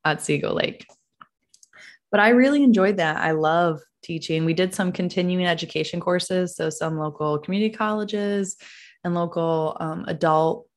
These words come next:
centers came and we took them out on the lake and taught them about lake ecology. I just love teaching and talking to a variety of audiences. And so that was a really great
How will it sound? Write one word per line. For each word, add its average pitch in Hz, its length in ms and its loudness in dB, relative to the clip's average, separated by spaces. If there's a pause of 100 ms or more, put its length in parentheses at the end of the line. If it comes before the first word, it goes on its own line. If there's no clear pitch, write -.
(120)
centers 208 640 -2
came 180 560 -2
and 175 100 -2
we 175 140 -2
took 175 180 -10
them 180 140 -2
out 170 140 0
on 175 100 -2
the 170 100 0
lake 170 300 0
and 170 120 -2
taught 165 280 -4
them 170 120 -4
about 165 320 -2
lake 165 220 -4
ecology. 170 880 -4 (560)
I 196 400 2
just 214 240 -4
love 180 600 -2 (320)
teaching 185 480 -4
and 165 120 -4
talking 156 420 -4
to - 160 -6
a 151 60 0
variety 147 960 -2
of 143 400 -4
audiences. - 880 -6 (420)
And 160 220 2
so 165 120 0
that 160 220 2
was 165 220 2
a 170 40 2
really 156 260 4
great 147 420 0